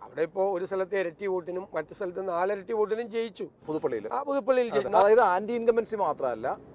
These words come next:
Speaker 2: പോസിറ്റീവായ ഒരുപാട് ഘടകങ്ങൾ ഇപ്രാവശ്യം യു ഡി എഫിന് അ-, അ-, അതിന് അതിന്റെ ഭാഗത്തുണ്ട് എന്ന് കൂടി പറയുന്നു, അല്ലേ?
Speaker 1: അതായത് ഒരുപാട്
Speaker 2: സർ-, കേവലം,
Speaker 1: ജനവിഭാഗങ്ങൾ
Speaker 2: കേവലം സർക്കാർ വിരുദ്ധ തരംഗം, കേവലം പിണറായി വിരുദ്ധ
Speaker 1: അല്ല.
Speaker 2: തരംഗം മാത്രമല്ല.
Speaker 1: പിന്നെ ഇവിടെ എസ് ഡി പി ഐയുടെ ഒരു പ്രശ്നം വന്നു.
Speaker 2: അതെ,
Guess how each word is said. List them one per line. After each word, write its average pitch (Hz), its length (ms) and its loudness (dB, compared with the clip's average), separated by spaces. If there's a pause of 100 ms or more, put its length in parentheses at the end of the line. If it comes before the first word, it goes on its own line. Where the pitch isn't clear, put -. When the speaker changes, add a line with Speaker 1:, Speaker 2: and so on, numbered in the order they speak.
(200)
Speaker 2:
പോസിറ്റീവായ 202 560 2
ഒരുപാട് 175 340 4
ഘടകങ്ങൾ 151 400 0
ഇപ്രാവശ്യം 139 460 -2
യു 123 100 -8
ഡി 131 80 -4
എഫിന് 127 200 -6
അ-, 113 40 -8
അ-, 123 400 -6
അതിന് 143 260 -6
അതിന്റെ 156 460 -2
ഭാഗത്തുണ്ട് 143 600 2
എന്ന് 170 120 2
കൂടി 139 180 -4
പറയുന്നു, 101 300 -4
അല്ലേ? - 180 2 (380)
Speaker 1:
അതായത് 254 680 0
ഒരുപാട് 254 440 4
Speaker 2:
സർ-, 202 100 8
കേവലം, 220 300 8
Speaker 1:
ജനവിഭാഗങ്ങൾ 240 480 6
Speaker 2:
കേവലം 240 400 8
സർക്കാർ 214 460 6
വിരുദ്ധ 185 300 2
തരംഗം, 160 360 2
കേവലം 160 340 4
പിണറായി 160 340 4
വിരുദ്ധ 151 200 -2
Speaker 1:
അല്ല. 151 100 4
Speaker 2:
തരംഗം 143 240 0
മാത്രമല്ല. 123 600 0 (320)
Speaker 1:
പിന്നെ 240 260 -4 (560)
ഇവിടെ 269 160 0
എസ് 190 260 0
ഡി 214 60 -2
പി 185 120 0
ഐയുടെ 165 140 2
ഒരു 156 80 -4
പ്രശ്നം 147 320 -12
വന്നു. - 160 -20 (160)
Speaker 2:
അതെ, 147 180 0